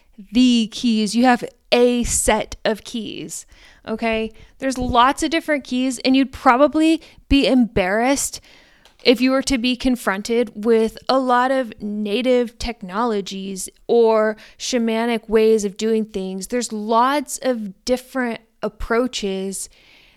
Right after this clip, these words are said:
that really can reveal how ignorant somebody is. Am I calling the Pope ignorant?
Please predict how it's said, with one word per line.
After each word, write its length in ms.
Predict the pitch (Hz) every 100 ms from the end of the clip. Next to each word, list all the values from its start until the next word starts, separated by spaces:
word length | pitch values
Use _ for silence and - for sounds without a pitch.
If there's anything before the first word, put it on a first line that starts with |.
| _ -
that 400 | 226 208 - _ _ _
really 680 | - 196 262 320 285 262 254
can 280 | - 277 262
reveal 680 | 262 226 247 240 240 254 247 _ _
how 480 | - 254 247 247 233
ignorant 640 | - 302 339 262 196 - -
somebody 520 | - 254 226 214 214
is. 180 | 208 202
Am 120 | 254 294
I 80 |
calling 460 | 330 - 302 370 370
the 60 | 349
Pope 280 | 294 302 -
ignorant? 400 | 233 240 233